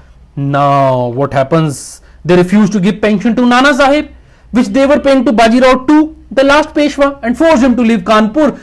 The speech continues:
away from his seat in Pune। लोगों में तो गुस्सा है ना, हमारा राजा था, हमारा नाना साहिब जी, हमारे बाजीराव टू जी,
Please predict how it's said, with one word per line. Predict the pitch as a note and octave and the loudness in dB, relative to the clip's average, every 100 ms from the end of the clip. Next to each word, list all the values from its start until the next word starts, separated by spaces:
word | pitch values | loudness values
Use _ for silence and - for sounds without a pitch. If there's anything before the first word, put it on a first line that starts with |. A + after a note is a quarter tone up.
| - - | -10 -4
away | A3 B3+ | -2 -2
from | G#3+ G#3 | -2 -2
his | F3+ | -2
seat | F3+ F3+ | -4 -2
in | F3 | -4
Pune। | G#3 | -4
लोगों | A#3 A3+ A#3+ C#4+ | -4 0 0 2
में | D4 | 0
तो | C#4+ | -2
गुस्सा | A#3+ - C#4+ | -4 -2 -2
है | |
ना, | D4+ | 0
हमारा | C#4+ A3+ G#3 G#3+ B3+ C4+ | 0 0 0 2 2 2
राजा | A#3 G#3+ A3 G#3 | 0 0 0 0
था, | G3+ | -2
हमारा | F#3 F#3 G3 B3 | -2 0 0 0
नाना | A#3+ G#3+ G#3 G3 | 0 0 -2 0
साहिब | F#3+ F#3 F3+ | 0 0 -2
जी, | F3+ F3 | -2 -2
हमारे | D#3+ D#3+ G3 | -2 -2 -2
बाजीराव | G#3 F#3 F#3 F#3 F#3 | -2 -2 0 0 0
टू | F3+ F3+ | 0 -4
जी, | E3 F3 | -2 -2